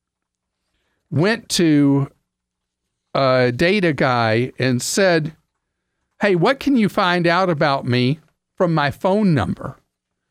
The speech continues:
And it is creepy, scary. Wow. How much stuff in just a few minutes. A data guy was able to find out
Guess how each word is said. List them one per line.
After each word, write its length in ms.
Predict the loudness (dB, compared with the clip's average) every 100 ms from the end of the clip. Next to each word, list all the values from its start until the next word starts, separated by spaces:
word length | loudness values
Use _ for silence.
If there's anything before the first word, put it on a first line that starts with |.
| _ _ _ -4
And 180 | 0
it 160 | 2 2
is 280 | 2 0 -4
creepy, 800 | -8 -6 -2 0 -2 -4 -6 -4
scary. 840 | -6 -6 -2 2 2 0 -2 -6 -14 _ _ _ _ _ _ _ _ -6
Wow. 800 | -2 0 0 -2 -4 -6 -8 -10 _ _ _ _ _ _
How 180 | -2 0
much 260 | 0 0 -2
stuff 420 | -2 0 0 -2
in 220 | -2 0
just 340 | 0 -2 -2
a 40 | -6
few 280 | 0 0 2
minutes. 680 | 0 0 -4 -8 -18 -18 -20 _ _ _ _ _ _ _ _ _ _ _ _
A 120 | -4 0
data 380 | 0 0 0
guy 320 | 0 0 0 2
was 240 | 0 0
able 460 | 0 0 2 -2 -2
to 260 | -2 -2
find 440 | -2 -2 -2 0 0
out 380 | 0 0 -2